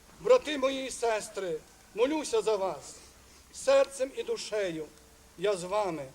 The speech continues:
на Євромайдані. Молюся за всіх і за кожного з вас. Нехай бережуть вас Господь Бог, Божа Матінка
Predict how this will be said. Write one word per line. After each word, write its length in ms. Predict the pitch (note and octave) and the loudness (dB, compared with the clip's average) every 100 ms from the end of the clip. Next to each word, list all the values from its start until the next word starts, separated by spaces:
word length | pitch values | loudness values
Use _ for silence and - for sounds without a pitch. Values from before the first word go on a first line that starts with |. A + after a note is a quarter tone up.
| - - | -20 -6
на 100 | F#3+ | -2
Євромайдані. 960 | G#3+ A#3+ A3 G#3+ G#3 F3+ F3+ E3+ C3+ B2+ - - - - - | 4 4 4 -4 -4 -2 -2 -2 -6 -16 -20 -20 -20 -20 -6
Молюся 420 | C#4 D#4 C#4 B3+ | -2 -2 -2 2
за 120 | A#3+ | 4
всіх 360 | C4 - C#4+ C#4 - | 2 0 -8 -10 -8
і 80 | B3 | -4
за 140 | A3+ | 0
кожного 540 | A3+ A#3+ G3+ D#3+ D#3+ D#3+ | 2 4 4 2 -6 -6
з 100 | C#3+ | -6
вас. 180 | C#3+ B2+ - - - - - - | -12 -12 -18 -20 -20 -20 -20 -8
Нехай 300 | E3 E3 F#3+ | -6 0 0
бережуть 540 | F3 F3 E3 B3+ C4 | 0 -4 -4 -6 -4
вас 260 | A3 A3 G#3+ - - | -2 -2 -2 -20 -14
Господь 460 | D#3 G#3+ - A#3 G#3 | -2 -2 0 0 0
Бог, 280 | F3 G3 E3+ - - - - - | 0 -4 -6 -8 -20 -20 -18 2
Божа 260 | A3 G#3+ | 4 4
Матінка 720 | G#3+ B3+ C4 A3 A#3+ A3+ A3+ | 0 0 0 -2 -4 -4 -4